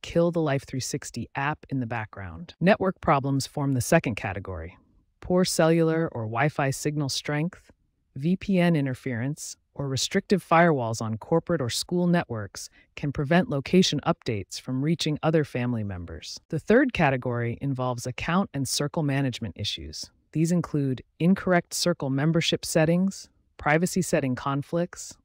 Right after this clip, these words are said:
or delays in account synchronization between devices. Life three sixty uses multiple technologies to track location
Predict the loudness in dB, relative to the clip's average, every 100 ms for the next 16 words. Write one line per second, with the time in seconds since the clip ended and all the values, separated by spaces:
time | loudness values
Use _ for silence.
0 | -8 -4 -2 2 6 6 4 -2 -4 -4
1 | -4 -2 -2 0 -2 0 0 0 -2 -4
2 | -6 -4 -4 -4 -6 -6 -8 -16 -20 -20
3 | _ _ _ _ _ _ _ _ _ _
4 | _ _ _ _ _ _ 4 4 6 2
5 | 2 2 0 0 0 0 0 0 0 0
6 | -2 -4 -2 -2 0 0 0 -2 -6 -8
7 | -8 -4 -4 -4 -4 -2 -2 -2